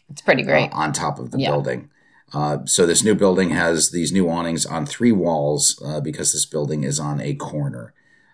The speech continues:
Speaker 2: Uh, so it's pretty cool.
Speaker 1: Now, I mean, if it were really on a corner, wouldn't it only have two?
Speaker 2: Uh, well, the building is, uh, it, it would normally have two, but the building is not designed in a normal fashion. I don't know what you call it.
Speaker 1: It's like, I don't know.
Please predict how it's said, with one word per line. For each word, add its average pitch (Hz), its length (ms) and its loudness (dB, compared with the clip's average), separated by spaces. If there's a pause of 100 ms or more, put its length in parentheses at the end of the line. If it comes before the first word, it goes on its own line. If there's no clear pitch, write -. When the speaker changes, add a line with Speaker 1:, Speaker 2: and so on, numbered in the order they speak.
(120)
Speaker 2:
Uh, 65 160 -10
so - 180 -2
it's - 100 -6
pretty 78 220 -2
cool. 113 400 4 (560)
Speaker 1:
Now, 196 200 8
I 185 60 6
mean, 180 140 2
if 170 100 0
it 170 40 -4
were 156 120 4
really 180 300 4
on 135 120 4
a 117 60 0
corner, 135 560 0 (160)
wouldn't 143 260 2
it 127 80 0
only 131 220 -2
have 131 160 -10
two? 131 320 -4 (840)
Speaker 2:
Uh, 87 280 6
well, 87 220 4
the 85 140 2
building 80 560 2
is, 73 580 2
uh, 67 360 -4 (180)
it, 82 240 -2
it 92 180 0
would 101 180 6
normally 85 340 2
have 76 120 -6
two, - 180 -4
but 73 140 -4
the 76 80 -6
building 78 380 -2
is 73 140 -2
not 73 160 -6
designed 76 520 -6
in 65 140 -6
a 69 80 -4
normal 71 480 -6 (100)
fashion. - 680 -10 (200)
I 85 60 0
don't 87 120 2
know 87 100 0
what 85 160 0
you - 60 -8
call - 320 -6
it. - 60 -12 (520)
Speaker 1:
It's 143 200 -10
like, 147 480 -2
I 139 80 -6
don't 131 140 -2
know. - 360 -2